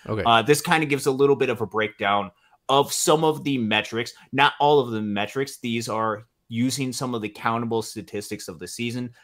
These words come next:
Speaker 2: There certainly is a lot of elements to it, but these are some of the a little bit more advanced statistics that have gotten a little bit more accustomed or have gained more credibility recently. One of those is fielding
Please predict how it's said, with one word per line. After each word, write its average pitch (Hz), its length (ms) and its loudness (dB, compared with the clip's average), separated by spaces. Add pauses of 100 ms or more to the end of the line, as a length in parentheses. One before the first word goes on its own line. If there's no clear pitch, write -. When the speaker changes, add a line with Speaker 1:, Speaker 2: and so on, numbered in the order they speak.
(120)
Speaker 2:
There 110 120 -2
certainly 113 580 -2
is 104 220 -4
a 107 80 -6
lot 110 800 4 (100)
of 117 220 -4
elements 113 580 0
to 110 220 -4
it, 143 180 -2 (240)
but 175 140 2
these 180 180 2
are 175 80 6
some 170 240 0
of 147 220 2
the 131 480 -4 (140)
a 135 40 -2
little 156 240 2
bit 147 220 2
more 131 440 -2
advanced 123 480 -2
statistics - 640 -8
that 113 160 -4
have 101 160 -6
gotten 113 320 -2
a 107 60 -6
little 120 240 -4
bit 117 160 -6
more 113 240 -2
accustomed 107 800 -2 (280)
or 123 180 2
have 120 300 -4
gained 127 280 0
more 120 240 -4
credibility 101 800 -4
recently. 95 420 -12
One 127 200 -4
of 110 100 -8
those 113 420 -2 (280)
is 127 300 2
fielding 135 760 -4